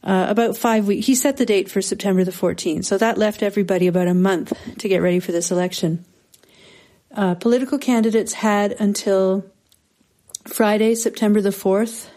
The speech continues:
to declare. Okay, so that's last Friday.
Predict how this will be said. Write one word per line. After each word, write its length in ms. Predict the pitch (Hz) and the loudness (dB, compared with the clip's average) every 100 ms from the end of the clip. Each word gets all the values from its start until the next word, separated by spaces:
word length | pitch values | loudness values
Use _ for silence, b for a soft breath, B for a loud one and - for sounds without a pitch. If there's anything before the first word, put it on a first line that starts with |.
| B B | B B
to 440 | - 202 202 208 208 B B B | -2 2 2 2 -2 B B B
declare. 600 | 220 - 185 151 160 170 - | -4 0 0 0 -2 -8 -18
Okay, 260 | - 190 226 | -4 0 0
so 160 | 226 | 0
that's 260 | 185 170 - | 0 0 -2
last 260 | 180 196 - | -2 -2 -2
Friday. 460 | 175 165 185 214 | -2 0 0 -2